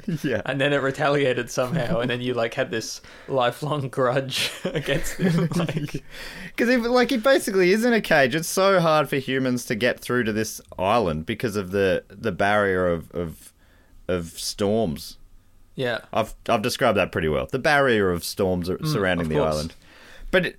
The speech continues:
Speaker 1: they, that is John Goodman's logic. He does say at some point, he's like,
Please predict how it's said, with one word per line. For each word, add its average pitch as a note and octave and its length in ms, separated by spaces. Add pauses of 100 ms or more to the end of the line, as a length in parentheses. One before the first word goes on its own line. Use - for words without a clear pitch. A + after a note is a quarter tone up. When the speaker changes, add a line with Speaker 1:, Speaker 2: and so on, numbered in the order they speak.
Speaker 1:
they, D#3+ 460
that D#3+ 220
is D3+ 240
John D3 300
Goodman's A#2+ 520
logic. G#2+ 380
He A#2 80
does B2 240
say A#2+ 140
at G#2+ 100
some G#2+ 180
point, G2 260
he's F#2 120
like, F2+ 300